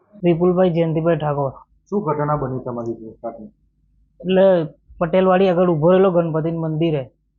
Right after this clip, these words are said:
Speaker 1: ના દશરથભાઈ આયા ધાર્યું લઈને, ડાયરેક્ટ મારા હાથમાં માર્યું. પછી મારા મમ્મીને મેં ફોન કર્યો, ઘરેથી મારા મમ્મી
Speaker 2: કોણે
Speaker 1: આવી.
Speaker 2: કોણે તમારી ઉપર હુમલો કર્યો?
Speaker 1: દશરથભાઈ, કિશનભાઈ,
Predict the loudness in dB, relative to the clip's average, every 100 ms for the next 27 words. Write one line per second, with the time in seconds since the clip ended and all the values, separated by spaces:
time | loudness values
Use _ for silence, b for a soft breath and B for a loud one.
0 | -20 -20 _ _ -6 -2 -2 0 2 2
1 | 2 4 4 4 2 0 0 -2 -4 -8
2 | -12 _ _ _ _ _ _ _ -4 0
3 | 0 2 0 2 0 0 -2 0 0 0
4 | -4 -12 _ _ _ _ _ _ -20 _
5 | -8 -4 0 2 2 0 -2 -2 -2 -2
6 | -2 -2 -2 -2 -4 -2 0 0 0 -2
7 | -2 0 0 0 0 0 -2 -4 -4 -4
8 | -4 -4 -4 -6 -8 -8 -12 -16 _ _
9 | _ _ -2 0 0 0 2 0 0 -6
10 | _ _ _ _ _ _ _ _ _ -6
11 | -4 0 0 2 0 -2 -6